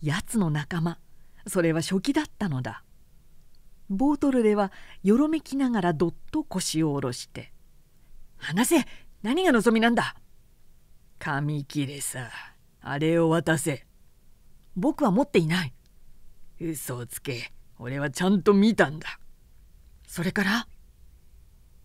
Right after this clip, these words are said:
「それから、少しおとなしくしろ。手前は俺たちの邪魔ばかりしやがる。手前は手前の勉強すりゃいいんだ」。書記に化けたくせ者は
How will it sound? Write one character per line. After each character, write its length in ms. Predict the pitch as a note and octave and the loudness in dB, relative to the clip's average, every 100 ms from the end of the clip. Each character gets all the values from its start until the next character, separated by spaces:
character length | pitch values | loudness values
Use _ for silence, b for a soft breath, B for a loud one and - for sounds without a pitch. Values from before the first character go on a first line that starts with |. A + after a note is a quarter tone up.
| - | -18
「そ 260 | - D#3+ | -8 -6
れ 180 | C#3 B2+ | -4 -6
か 240 | - C#3+ | -8 -10
ら、 300 | D3 D3+ - - - - - - - - - - | -8 -8 -10 -16 -20 -20 -20 -20 -20 -16 -16 -14
少 120 | A#2+ | -10
し 140 | C3+ - | -8 -6
お 120 | B2+ | -6
と 180 | C#3+ E3 | -2 -2
な 160 | E3 | 0
し 80 | D#3 | -4
く 120 | - | -6
し 160 | D#3 - | -8 -8
ろ。 180 | C#3 - - - - - - - | -10 -12 -20 -20 -20 -20 -20 -12
手 120 | E3+ | -8
前 240 | D3 D3 D#3 | -6 -4 0
は 120 | E3 | 2
俺 160 | F3+ F3 | 4 4
た 100 | D#3+ | 4
ち 80 | C#3 | 0
の 60 | D#3+ | -2
邪 180 | D3+ F3+ | 2 2
魔 80 | |
ば 180 | E3 A#3 | 4 4
か 80 | G3 | 4
り 80 | D#3+ | 0
し 220 | - G#2 | -4 -6
や 100 | B2 | -6
が 140 | C3 | -6
る。 100 | B2 B2+ - b b b b - | -10 -16 -20 b b b b -6
手 120 | D3+ | -4
前 280 | C3 D3 C#3+ | -2 -2 0
は 320 | D#3+ C3+ - - | 0 0 -8 -10
手 160 | C#3+ | -4
前 240 | D3+ E3 E3+ | 0 2 2
の 120 | F3+ | 4
勉 200 | E3+ F#3 | 6 6
強 140 | G3 | 6
す 120 | F#3+ G#3 | 4 6
り 120 | G3+ | 6
ゃ 20 | |
い 140 | F#3 | 8
い 60 | G#3+ | 8
ん 120 | G#3 | 6
だ」。 220 | - - - - - - _ _ - - - - - _ - _ _ _ - - | 4 -6 -18 -20 -20 -20 _ _ -20 -20 -20 -20 -20 _ -20 _ _ _ -20 -6
書 160 | - | -4
記 160 | C4 D#4+ | -2 -2
に 120 | D#4 | -2
化 120 | C#4+ | -2
け 100 | C#4+ A3+ | -6 -8
た 120 | C3+ | -8
く 100 | - | -4
せ 140 | - | -2
者 280 | D3 C#3+ C3+ | -2 -2 -4
は 200 | B2+ C3 | -6 -10